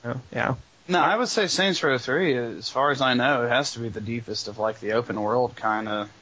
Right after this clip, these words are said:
Speaker 2: R P G stuff. Like, if you're not counting, like, you know, R P G R P Gs like Skyrim, then yeah.
Speaker 1: Right, right. Uh, all right, okay. Uh, well, well, Gary, what do you have for us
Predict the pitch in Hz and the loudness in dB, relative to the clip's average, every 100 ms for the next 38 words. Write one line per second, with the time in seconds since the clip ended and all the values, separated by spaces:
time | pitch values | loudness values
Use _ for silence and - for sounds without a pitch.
0 | - 117 117 113 110 107 107 - 110 113 | 0 2 2 -2 -6 -4 -2 0 2 4
1 | 202 202 220 220 185 131 - 127 120 113 | 4 4 2 2 2 2 2 2 2 0
2 | 107 90 - - 101 92 90 80 - - | -2 -4 -10 -10 -4 -2 -2 -4 -10 -20
3 | - - - - - - 135 135 123 117 | -20 -20 -20 -16 -2 2 4 4 2 2
4 | 120 117 110 110 110 107 104 98 101 92 | 2 4 2 0 -4 -8 -8 -2 2 0
5 | - - - 113 95 82 80 - - - | -2 -10 0 2 2 0 -10 -14 -16 -8
6 | 104 98 69 131 - - - - 117 - | -4 -4 -4 -8 -16 -20 -20 0 2 2
7 | - - - - - - - - 143 123 | -2 -6 -4 -6 -14 -14 -6 -4 -4 -6
8 | - - - 175 214 214 160 - 175 - | -14 -12 2 4 4 -2 -6 -2 -2 -4
9 | - - - - 180 180 190 202 196 202 | -14 -14 -10 0 6 6 6 6 6 4
10 | - 208 190 175 - - - 220 277 226 | 2 0 0 -4 -20 -20 2 4 4 2
11 | 247 311 269 220 240 - 175 151 156 - | 2 4 4 4 2 2 2 4 4 2